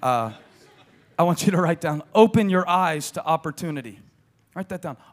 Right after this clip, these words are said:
"Open your eyes to opportunity." The other day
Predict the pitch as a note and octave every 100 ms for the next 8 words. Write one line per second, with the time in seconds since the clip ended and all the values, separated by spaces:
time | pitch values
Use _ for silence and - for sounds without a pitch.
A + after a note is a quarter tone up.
0 | - G3+ G#3 A3 F#3+ F3 E3+ E3 D#3 -
1 | D3+ D3+ D3+ - D3 C3+ A#2 G2+ _ _
2 | _ _ _ _ _ _ _ _ _ _
3 | _ _ _ _ - D#3 D#3 C#3+ D3 D3